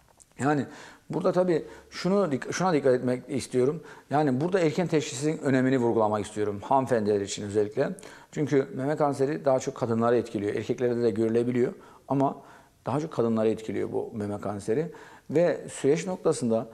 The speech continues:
eee, ne diyeyim? Mesela bir hanımefendinin göğsünde bir akıntı.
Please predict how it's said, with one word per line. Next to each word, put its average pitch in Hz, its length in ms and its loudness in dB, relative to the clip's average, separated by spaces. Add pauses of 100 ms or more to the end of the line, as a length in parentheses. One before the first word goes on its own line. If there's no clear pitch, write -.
(380)
eee, 113 60 0 (640)
ne 139 40 -2
diyeyim? 120 300 -2 (360)
Mesela 156 240 0
bir 165 60 2
hanımefendinin 135 640 0
göğsünde 151 420 0
bir 117 100 4
akıntı. 107 420 0